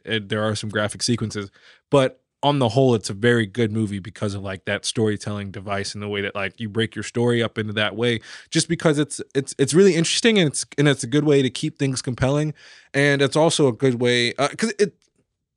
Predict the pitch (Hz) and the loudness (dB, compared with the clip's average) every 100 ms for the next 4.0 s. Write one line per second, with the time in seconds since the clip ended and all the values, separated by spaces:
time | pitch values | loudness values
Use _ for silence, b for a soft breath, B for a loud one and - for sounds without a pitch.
0 | _ _ _ - 165 170 156 185 226 208 | _ _ _ -2 2 2 2 0 2 0
1 | 147 110 120 135 - 117 120 113 104 117 | 2 2 2 0 -2 -2 0 -2 -4 -4
2 | 117 - 123 123 123 127 123 - _ _ | -2 -2 0 2 2 0 0 -6 _ _
3 | _ _ _ _ 113 110 107 107 104 95 | _ _ _ _ -4 -2 -2 -4 -8 -12